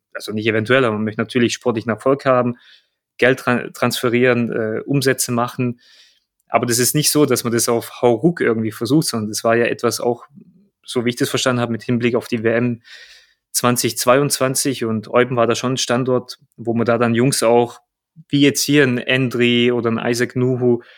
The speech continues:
und andere Jungs, die hier über die Jahre, äh, den Weg gemacht haben aus den Akademien. Und, äh, das war ja auch meine Aufgabe, diesen, äh, Jungprofis, die eine andere Mentalität mitbringen,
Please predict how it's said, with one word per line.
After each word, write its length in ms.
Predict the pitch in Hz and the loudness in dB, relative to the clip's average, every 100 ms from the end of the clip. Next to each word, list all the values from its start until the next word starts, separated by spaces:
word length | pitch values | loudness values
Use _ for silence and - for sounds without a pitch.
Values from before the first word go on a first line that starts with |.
| - - - - - - - - - _ | -20 -20 -20 -20 -20 -20 -20 -20 -20 _
und 160 | 139 131 | 4 6
andere 240 | 151 165 | 6 6
Jungs, 320 | 143 135 127 | 6 4 2
die 80 | 135 | -2
hier 260 | 120 135 127 | 2 4 4
über 140 | 120 | 2
die 120 | 120 | 0
Jahre, 300 | 120 123 131 | 2 4 4
äh, 540 | 127 120 117 117 117 113 | 2 2 0 0 0 0
den 180 | 117 113 | -2 2
Weg 160 | 135 | 2
gemacht 380 | 131 123 131 - | 2 0 0 -2
haben 180 | 120 113 | -2 0
aus 200 | 120 - | -2 -2
den 100 | 113 | -4
Akademien. 640 | 117 123 117 120 131 135 | -2 -2 -2 0 0 2
Und, 260 | 113 107 - | 0 -2 -6
äh, 100 | 117 - | -6 -2
das 200 | 135 - | 0 4
war 100 | 147 | 4
ja 180 | 147 | 6
auch 160 | 139 120 | 4 4
meine 280 | 139 165 135 | 2 4 4
Aufgabe, 500 | 143 143 131 117 113 | 2 2 2 2 0
diesen, 440 | 117 139 135 120 | -4 -2 -2 -4
äh, 300 | 123 110 - | -4 -8 -10
Jungprofis, 840 | - 131 147 - 135 127 - 120 | -2 2 2 2 2 2 0 -4
die 80 | - | -2
eine 140 | 113 120 | -2 -2
andere 220 | 135 127 | -2 0
Mentalität 600 | 123 123 117 117 131 127 | -2 0 -2 2 0 0
mitbringen, 600 | 123 - 127 120 120 | -6 0 0 2 0